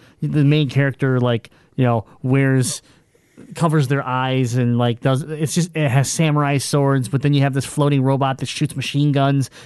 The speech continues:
It's just a mix of, like, stuff that I really like, um, in, in a setting that I really like.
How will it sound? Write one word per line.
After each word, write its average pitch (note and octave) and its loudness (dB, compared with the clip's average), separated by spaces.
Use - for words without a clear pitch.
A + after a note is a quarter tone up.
It's C3+ -2
just F3 0
a D#3+ 2
mix D3 2
of, B2+ 0
like, B2 -2
stuff - -4
that B2+ -2
I B2+ 0
really B2 0
like, A2 -2
um, A2+ 0
in, B2+ -2
in B2+ -2
a A#2 0
setting C3+ 0
that A#2 0
I A#2 0
really A2 0
like. G#2+ -6